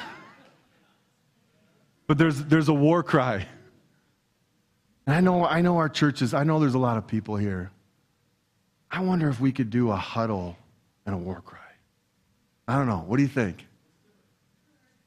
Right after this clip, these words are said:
This is what I have in mind. When we were in, in, uh, in, in my basketball team in high school,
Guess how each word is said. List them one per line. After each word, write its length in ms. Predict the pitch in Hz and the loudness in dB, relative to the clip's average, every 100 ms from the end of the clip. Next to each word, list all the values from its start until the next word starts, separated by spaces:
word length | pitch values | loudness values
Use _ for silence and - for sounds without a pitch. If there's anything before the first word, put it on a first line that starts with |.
| _ _ _ _ _ _ _ - | _ _ _ _ _ _ _ -2
This 160 | 185 190 | 0 4
is 80 | |
what 140 | 185 180 | 4 4
I 80 | 151 | 2
have 240 | 151 135 | 2 2
in 80 | 131 | 2
mind. 500 | 131 131 107 85 95 _ _ _ _ _ _ _ _ _ _ _ _ _ _ _ _ _ _ _ _ | 2 2 -2 -6 -10 _ _ _ _ _ _ _ _ _ _ _ _ _ _ _ _ _ _ _ _
When 220 | 139 139 | 2 4
we 100 | 151 | 4
were 200 | 170 165 | 4 4
in, 140 | 147 147 | 2 0
in, 260 | 143 135 | -2 0
uh, 160 | 131 131 - 135 | -2 -2 -6 -4
in, 240 | 139 135 | -2 -2
in 280 | - 139 139 | -8 -6 -2
my 80 | 131 | 0
basketball 360 | 139 143 143 | 0 0 -2
team 180 | 147 135 | 2 2
in 120 | 123 | 2
high 160 | 120 135 | 2 0
school, 480 | 131 135 123 107 | -2 0 0 -2